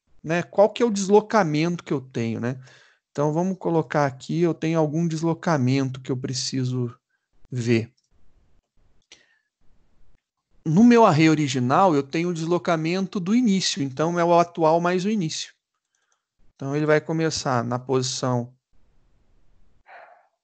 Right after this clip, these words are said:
não, aqui ele já vai começar certo, né? Esse aqui que teria que começar no zero. Não, então, ah, aqui, ó.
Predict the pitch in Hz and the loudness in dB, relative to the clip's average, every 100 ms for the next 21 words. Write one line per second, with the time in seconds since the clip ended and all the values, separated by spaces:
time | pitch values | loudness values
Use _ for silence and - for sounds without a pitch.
0 | _ 156 135 131 170 175 180 180 180 180 | _ -6 -4 -2 0 2 4 2 0 -6
1 | 175 190 190 165 143 135 139 139 156 - | -2 -4 -2 -2 -4 -6 -10 -10 -12 -16
2 | - 127 131 151 147 - 160 156 160 156 | -10 -8 -8 -12 -10 -6 -4 -4 -4 -4
3 | - 151 165 165 127 123 120 120 - _ | -4 -4 -4 -6 -2 0 0 -2 -8 _
4 | - - - _ - 156 151 131 123 131 | -20 -20 -20 _ 2 4 4 2 2 2
5 | 143 131 - 139 127 117 | 2 0 -2 0 0 0